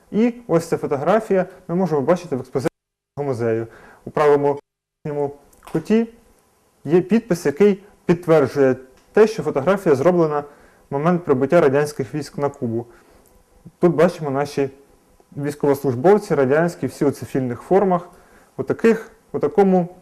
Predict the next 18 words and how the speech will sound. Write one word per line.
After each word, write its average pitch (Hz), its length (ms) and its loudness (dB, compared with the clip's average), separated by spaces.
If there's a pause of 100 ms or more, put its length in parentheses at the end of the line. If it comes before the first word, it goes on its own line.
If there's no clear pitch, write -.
(380)
вигляді, 143 520 2
отак 143 280 -2
у 131 40 0
цивільних 131 400 -6
формах, 185 300 -4
вони 165 180 -2
прибували 143 640 2
на 139 260 -4 (540)
Кубу 113 400 -4
у 160 120 -10
шістдесят 123 500 -6 (220)
другому 131 480 -4
році. 110 360 -4 (480)
В 156 60 -2
окремій 220 260 2
вітрині 165 400 0
зібрані 139 460 0 (3250)
сувеніри, 160 800 4